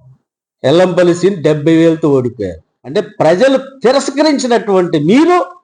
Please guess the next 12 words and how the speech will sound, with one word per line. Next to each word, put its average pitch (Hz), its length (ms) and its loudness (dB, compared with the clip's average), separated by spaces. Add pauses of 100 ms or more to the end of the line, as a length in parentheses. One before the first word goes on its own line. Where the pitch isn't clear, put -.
(600)
ఇవాళ 196 280 0
ప్రజా 214 400 2
ఆమోగ్యకరమైనటువంటి 220 1500 0
నాయకుడిని 226 500 0
పట్టుకొని 208 460 -2
మీరు 214 200 -2
మాట్లాడటం 202 720 -2
అంటే, 262 400 0 (460)
మీకు 208 300 -4
మతి 175 380 -2
స్థిమితం 208 600 0 (140)
పోయింది. 139 800 0